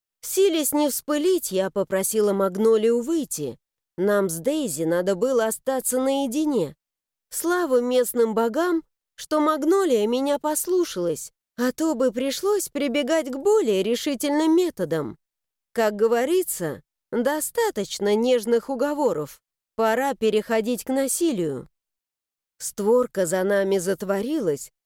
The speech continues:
и предусмотрительная Дейзи отодвинулась от меня подальше. Рыдать она, естественно, не перестала. «Ты знаешь», произнесла я задумчиво, «в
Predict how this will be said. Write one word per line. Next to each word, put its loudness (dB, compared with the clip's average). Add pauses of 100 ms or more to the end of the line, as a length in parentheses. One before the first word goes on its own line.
и 0
предусмотрительная 0
Дейзи -4 (240)
отодвинулась 0
от -2
меня 0
подальше. -6 (540)
Рыдать 2
она, 2
естественно, 0
не -2
перестала. -4 (960)
«Ты 2
знаешь», -4 (520)
произнесла 0
я -2
задумчиво, -4 (640)
«в -20